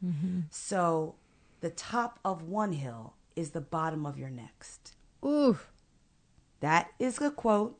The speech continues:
Speaker 2: from Angela Davis, not me.
Speaker 1: Ooh.
Speaker 2: "The top of one hill is the bottom of your next." So have that victory at the top because you earned it.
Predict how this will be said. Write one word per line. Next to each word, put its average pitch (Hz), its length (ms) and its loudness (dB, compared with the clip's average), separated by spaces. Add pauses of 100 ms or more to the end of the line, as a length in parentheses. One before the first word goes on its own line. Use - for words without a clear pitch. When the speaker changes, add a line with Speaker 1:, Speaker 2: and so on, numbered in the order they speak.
(120)
Speaker 2:
from 160 200 0
Angela 202 400 2
Davis, 165 400 2 (120)
not - 380 -2
me. 247 240 -2 (300)
Speaker 1:
Ooh. 285 400 10 (580)
Speaker 2:
"The 202 120 2
top 233 640 4 (720)
of 226 200 0
one 233 240 2
hill 156 460 -4 (120)
is 202 140 -4
the 196 140 -2
bottom 190 460 0
of 165 160 -4
your 175 120 0
next." 185 520 -6 (340)
So 196 240 -2
have 233 400 2
that 247 220 -2
victory 196 520 0
at 170 140 -4
the 156 100 -12
top - 460 -16 (1000)
because 190 300 -6
you 156 200 -8
earned 160 260 -6
it. - 80 -18